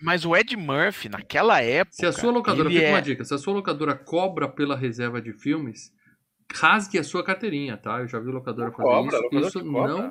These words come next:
Speaker 2: pode, tá bom?
Speaker 1: Porra, cobrar pela reserva?
Speaker 2: É uma
Speaker 3: Sacanagem.
Speaker 2: sacanagem fazer isso.
Speaker 1: Mas, ó, é, é assim, o Ed Murphy provavelmente, naquela época, né, a partir de oitenta e quatro até oitenta e oito, o ano do, do Príncipe Nova York,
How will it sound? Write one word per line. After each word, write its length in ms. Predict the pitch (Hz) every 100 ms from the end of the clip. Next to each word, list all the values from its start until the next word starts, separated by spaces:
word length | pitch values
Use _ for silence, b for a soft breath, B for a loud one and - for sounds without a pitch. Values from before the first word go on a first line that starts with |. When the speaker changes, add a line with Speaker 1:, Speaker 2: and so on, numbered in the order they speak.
| -
Speaker 2:
pode, 600 | - 131 135 127 110 - -
tá 120 | - 90
bom? 60 |
Speaker 1:
Porra, 400 | 101 196 208 139
cobrar 480 | - 175 160 147 196
pela 680 | 208 196 170 156 139 131 127
reserva? 680 | 143 135 135 185 220 131 107 -
Speaker 2:
É 140 | 110 113
uma 120 | 110
Speaker 3:
Sacanagem. 260 | 92 92
Speaker 2:
sacanagem 420 | 95 101 98 95 98 -
fazer 220 | - -
isso. 200 | 98 B B B -
Speaker 1:
Mas, 220 | 175 185
ó, 200 | 208 131 - _
é, 240 | - 139 120 123
é 20 |
assim, 400 | 160 - 170 117 92 - - - B B B B B B -
o 80 |
Ed 180 | 208 208
Murphy 320 | 214 208 226
provavelmente, 1040 | - 208 202 277 294 190 147 170 233 - 123
naquela 440 | 117 - 156 131
época, 500 | 104 147 208 - 117
né, 100 | 113
a 60 | 147
partir 280 | 143 139 202
de 100 | 226
oitenta 400 | 220 208 202 185
e 60 |
quatro 640 | - - 147 151 139 - 135
até 640 | - 262 349 302 139 123
oitenta 420 | 131 135 131 113
e 20 | 117
oito, 320 | 156 160 127
o 120 | 117
ano 400 | 123 120 107 95
do, 140 | - 113
do 40 | _ -
Príncipe 300 | 131 - 110
Nova 220 | 95 -
York, 380 | 143 202 -